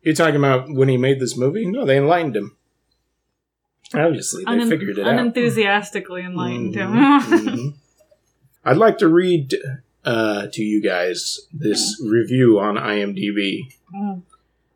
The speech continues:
Speaker 1: from, uh, Firewater, March fifteenth, two thousand four.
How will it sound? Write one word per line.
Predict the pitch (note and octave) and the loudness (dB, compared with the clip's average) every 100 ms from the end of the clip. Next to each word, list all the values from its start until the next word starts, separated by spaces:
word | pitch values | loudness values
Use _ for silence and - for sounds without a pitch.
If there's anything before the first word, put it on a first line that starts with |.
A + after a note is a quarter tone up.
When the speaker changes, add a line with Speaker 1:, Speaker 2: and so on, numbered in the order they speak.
| _ | _
Speaker 1:
from, | B2 A#2+ A2+ | 2 4 4
uh, | A2 A2+ - C3+ | 2 -2 -6 -10
Firewater, | - D#3 E3+ C#3 A2+ G#2+ F#2+ G2 A#2 C3 | 0 4 6 4 2 0 0 -2 -4 -6
March | D3+ A#2 A#2 B2 - | -6 -2 -2 -2 -4
fifteenth, | - B2+ - A2 A#2 - | -4 -6 -2 -4 -4 -8
two | - G#2+ | -6 -4
thousand | G#2 G2 F#2 C3 | 0 0 0 -6
four. | - - - | -6 -8 -8